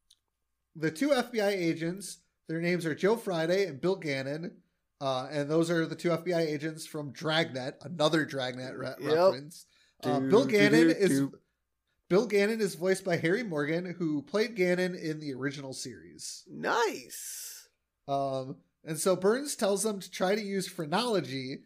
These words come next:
Speaker 1: but Mister Smithers tells Burns that it has been dismissed for a long time. Uh, I didn't look it up, but from context clues in the episode, phrenology is basically, like, uh, measuring the size of somebody's, like, cranium.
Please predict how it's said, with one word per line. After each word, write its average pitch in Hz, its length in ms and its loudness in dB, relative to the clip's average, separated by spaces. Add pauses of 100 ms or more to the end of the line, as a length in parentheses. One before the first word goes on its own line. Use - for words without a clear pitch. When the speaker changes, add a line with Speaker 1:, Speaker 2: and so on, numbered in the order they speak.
(240)
Speaker 1:
but 151 240 -8
Mister 214 320 -2
Smithers 202 440 2
tells 170 260 0
Burns 175 340 -4
that 147 140 0
it 139 80 0
has 147 160 0
been 135 160 -8
dismissed 202 460 -4
for 175 100 -6
a 156 80 -2
long 147 280 -2
time. 131 300 -10 (420)
Uh, 156 220 -2
I 180 80 2
didn't 294 160 4
look 262 100 2
it 233 80 4
up, 208 360 2
but 170 340 2
from 170 160 -4
context 240 520 -2
clues 208 280 -6
in 196 80 -4
the 170 140 -2
episode, 175 400 0
phrenology 175 580 0
is - 140 0
basically, 165 600 -4
like, 131 320 -6 (540)
uh, 131 360 -2 (100)
measuring 180 580 2
the 143 80 -6
size 143 600 0
of 135 100 -8
somebody's, 143 600 -4
like, 120 160 -8
cranium. 170 680 -8